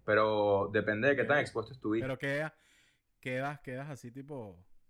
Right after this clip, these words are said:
Speaker 1: Quedas chimbo, o sea, tipo, quedas, eh,
Speaker 2: Te da cáncer y todo este
Speaker 1: te sale
Speaker 2: tipo de
Speaker 1: un
Speaker 2: cosas.
Speaker 1: otro brazo, tus niños salen que sí
Speaker 2: Eso no es,
Speaker 1: ciegos.
Speaker 2: eso... no, no, ya va. Yo creo que lo del otro brazo es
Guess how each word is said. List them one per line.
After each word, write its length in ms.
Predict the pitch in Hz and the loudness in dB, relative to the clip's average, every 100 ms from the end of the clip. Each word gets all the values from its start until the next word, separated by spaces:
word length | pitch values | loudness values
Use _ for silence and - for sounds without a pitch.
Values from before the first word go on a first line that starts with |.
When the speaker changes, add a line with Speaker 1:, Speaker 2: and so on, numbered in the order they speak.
| _ - | _ -2
Speaker 1:
Quedas 260 | 104 101 | 4 4
chimbo, 440 | - 127 123 107 87 | 4 -2 0 0 0
o 80 | 101 | 4
sea, 240 | 117 95 | 2 2
tipo, 280 | 110 101 101 | -4 -2 0
quedas, 520 | 104 101 107 120 131 - _ _ - | 4 6 8 6 2 -14 _ _ -8
eh, 340 | 117 113 101 95 | -4 -4 -6 -8
Speaker 2:
Te 60 | 113 | -8
da 200 | 107 107 | -8 -8
cáncer 380 | 131 147 131 117 | -8 -8 -8 -10
y 40 | |
todo 80 | 120 | -10
este 120 | 113 | 0
Speaker 1:
te 20 | 104 | 6
sale 200 | 110 107 | 6 6
Speaker 2:
tipo 120 | 120 | 2
de 60 | |
Speaker 1:
un 80 | 123 | 4
Speaker 2:
cosas. 120 | 113 | 4
Speaker 1:
otro 200 | 127 127 | 6 8
brazo, 800 | 120 117 123 127 120 120 117 113 | 8 8 8 6 2 -4 0 -2
tus 280 | 101 107 101 | -2 -4 -4
niños 400 | 107 101 101 107 | -6 -8 -6 -4
salen 240 | 117 117 117 | 2 2 2
que 100 | 127 | -8
sí 120 | 107 | -8
Speaker 2:
Eso 200 | 95 107 | -8 -4
no 140 | 117 117 | -2 0
es, 60 | |
Speaker 1:
ciegos. 280 | 110 107 104 | -2 -4 -8
Speaker 2:
eso... 140 | 101 _ _ _ _ - | -10 _ _ _ _ -14
no, 520 | 117 117 110 107 104 | -10 -8 -8 -10 -12
no, 180 | 101 87 | -14 -18
ya 120 | 82 | -20
va. 80 | 85 _ | -20 _
Yo 180 | 123 123 | -18 -14
creo 160 | 147 202 | -12 -12
que 100 | 220 | -10
lo 80 | 143 | -8
del 120 | 113 | -8
otro 200 | 110 117 | -10 -12
brazo 440 | 110 127 - 175 | -12 -12 -14 -16
es 180 | 185 196 | -16 -18